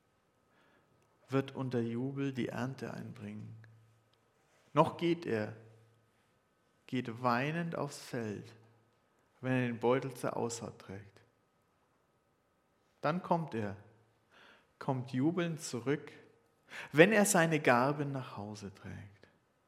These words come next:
Und der Psalm hat in faszinierender Weise auch, bringt das zum Ausdruck, was eben noch nicht ist.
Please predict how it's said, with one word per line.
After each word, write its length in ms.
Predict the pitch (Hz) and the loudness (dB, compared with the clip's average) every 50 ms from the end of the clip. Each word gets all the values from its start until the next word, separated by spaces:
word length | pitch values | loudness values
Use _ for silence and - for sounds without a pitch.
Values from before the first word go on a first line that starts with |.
| _ _ _ _ _ _ _ _ _ _ _ _ _ _ _ _ _ _ _ _ _ _ _ _ _ _ _ _ _ _ _ _ _ _ _ _ _ _ _ _ _ _ _ _ _ _ _ - - _ _ _ _ _ _ _ - | _ _ _ _ _ _ _ _ _ _ _ _ _ _ _ _ _ _ _ _ _ _ _ _ _ _ _ _ _ _ _ _ _ _ _ _ _ _ _ _ _ _ _ _ _ _ _ -20 -20 _ _ _ _ _ _ _ -4
Und 120 | 151 156 | 2 2
der 100 | 165 160 | 2 2
Psalm 400 | 165 - - 156 143 160 190 196 | 2 2 2 4 4 4 4 4
hat 100 | 180 175 | 2 2
in 120 | 170 160 151 | 0 -2 -2
faszinierender 720 | - 156 151 - - 160 156 160 180 196 190 185 170 156 | -2 -2 -2 -4 -4 -4 -2 -2 0 2 2 2 2 4
Weise 600 | 143 139 147 165 170 165 - 170 - - - - | 2 2 2 2 0 0 -2 -4 -4 -4 -2 0
auch, 320 | - 151 156 151 156 - | 2 2 2 2 -2 -4
bringt 180 | - 160 156 156 | -6 -6 -4 -2
das 180 | 165 156 - - | -4 -4 -6 -8
zum 120 | - 147 | -6 -4
Ausdruck, 380 | - 143 143 - - 156 - 156 | -4 -4 -4 -6 -10 -8 -6 -6
was 160 | 147 - - | -8 -6 -6
eben 380 | - 143 151 156 151 147 147 | -6 -6 -6 -6 -6 -8 -6
noch 280 | 147 151 156 156 - - | -6 -8 -8 -10 -12 -12
nicht 300 | 170 156 131 - - - - 107 | -12 -12 -12 -14 -18 -20 -20 -18
ist. 220 | - - - - | -18 -18 -18 -20